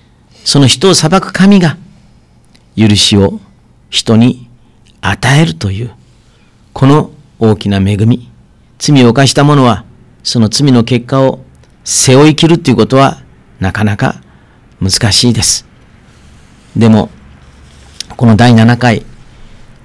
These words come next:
「姦淫してはならない」ということが教えていること、すべてのみだらなことは神によって呪われているということでしょうか。それゆえ私たちは心からそれを忌み嫌い、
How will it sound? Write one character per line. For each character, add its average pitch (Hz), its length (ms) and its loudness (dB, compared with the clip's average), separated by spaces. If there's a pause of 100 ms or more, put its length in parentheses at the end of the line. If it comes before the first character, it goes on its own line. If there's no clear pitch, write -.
(580)
「姦 120 160 0
淫 113 100 4
し - 120 -4
て 110 80 0
は 101 80 2
な 110 100 4
ら 117 80 4
な 135 140 4
い」 - 100 -2 (340)
と 107 100 0
い 104 40 4
う 95 60 0
こ 104 100 -2
と 104 120 0
が 104 140 2
教 - 180 2
え 117 40 2
て 123 140 2
い 113 40 2
る 104 80 2
こ 98 120 -6
と、 - 160 -8 (580)
す - 160 -4
べ 120 100 2
て 110 80 2
の 107 80 4
み 110 120 4
だ 135 120 4
ら 139 80 4
な 135 120 2
こ 120 120 0
と 139 120 0
は 143 160 2 (420)
神 117 260 4
に 110 80 4
よ 107 80 2
っ - 40 2
て 117 120 0
呪 123 260 4
わ 175 120 4
れ 180 80 2
て 175 160 2
い - 20 4
る 180 140 0 (220)
と - 80 0
い 110 60 4
う 101 40 2
こ 107 100 -2
と 98 100 -4
で 82 100 -6
し - 120 -4
ょ 95 40 -10
う - 40 -14
か。 - 240 -14 (920)
そ - 160 0
れ 127 100 4
ゆ 127 80 4
え 123 40 6
私 120 300 2
た 127 120 -2
ち 131 120 -2
は 120 80 2
心 175 360 0
か 185 100 2
ら 120 240 0
そ - 160 -6
れ 101 80 2
を 101 60 4
忌 104 80 4
み 110 160 4
嫌 113 220 2
い、 98 100 -2